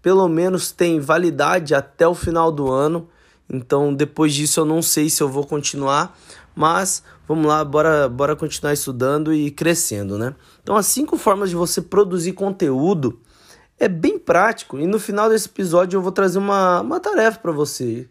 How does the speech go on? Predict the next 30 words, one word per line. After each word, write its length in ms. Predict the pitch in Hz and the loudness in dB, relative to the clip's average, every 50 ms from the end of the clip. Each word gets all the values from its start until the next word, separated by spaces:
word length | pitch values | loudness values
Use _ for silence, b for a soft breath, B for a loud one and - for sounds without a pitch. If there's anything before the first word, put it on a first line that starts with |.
| _ | _
que 100 | - - | -4 -2
é 120 | 214 233 226 | -2 -2 0
pra 160 | 190 - 226 | 0 0 0
você 460 | 220 220 208 202 - 214 208 214 214 b b b b b b b b b b b - | 0 0 -2 -2 0 0 0 0 0 b b b b b b b b b b b -12
mesmo 480 | - 180 190 196 196 202 196 214 208 | -6 -2 2 2 4 2 2 0 -4
colocar 520 | 196 - 233 220 202 - - - 185 202 220 | -2 0 2 2 0 0 -2 0 0 2 2
em 80 | 220 | 0
prática 680 | 202 208 - 156 156 156 175 185 185 - - - 190 185 | 0 0 0 0 0 0 -2 -4 -4 -6 -6 -4 -2 0
e 120 | 180 170 | 0 0
já 180 | 165 160 180 175 | 0 0 0 0
ter 360 | 175 - _ - 151 156 175 | -2 -4 _ 2 4 4 4
os 140 | 180 165 147 | 4 2 0
resultados, 760 | 156 151 143 143 127 123 - - 113 127 143 151 143 127 123 | -2 -2 -4 -4 -6 -6 -4 -2 0 2 2 0 0 -2 -2
já 180 | 120 127 123 123 - _ | -2 -2 -2 -2 -4 _
desfrutar 680 | 120 120 120 123 - - - - 156 151 143 - 135 139 147 | -14 -12 -10 -10 -10 -10 -6 -4 -4 -2 0 0 0 0 0
dos 140 | 151 147 | -2 -6
benefícios 560 | 143 147 160 160 175 - - - 143 147 - - | -6 -4 -2 -2 -2 -2 -4 -6 -6 -6 -6 -6
de 100 | 156 151 | -6 -4
tá 160 | - 156 147 | 0 0 -2
acompanhando 600 | 151 - 165 165 - 190 185 185 170 160 160 185 | 0 -2 -6 -4 -2 0 0 2 0 0 2 0
aqui. 320 | 190 190 - - 107 104 - _ _ B B B B B B B B B B B | 0 -2 -4 -8 -8 -8 -10 _ _ B B B B B B B B B B B
Então, 300 | - 269 277 226 143 - - B B B B | 2 2 2 2 0 -4 -8 B B B B
a 40 | - | -8
primeira 360 | - 233 240 247 277 311 339 | -4 0 2 2 2 2 2
forma 480 | - - - - 202 214 214 202 185 175 | 0 0 2 2 2 4 4 2 2 0
de 100 | 156 156 | 0 0
você, 800 | 151 160 160 156 - - - 170 160 156 151 147 139 131 117 - _ _ _ | 0 0 0 0 -2 0 2 4 4 4 4 2 0 -2 -6 -10 _ _ _
é, 540 | - 135 135 127 123 120 120 117 117 117 120 - _ | -4 -4 -2 -2 -2 -2 -4 -4 -4 -6 -8 -8 _
produzir 340 | - 165 170 156 143 160 170 | -2 0 0 0 -2 -6 -8
conteúdo, 720 | - 165 156 - - 131 143 170 196 208 160 120 107 104 | -6 -6 -6 -6 -4 -2 -2 0 0 0 -2 -4 -6 -8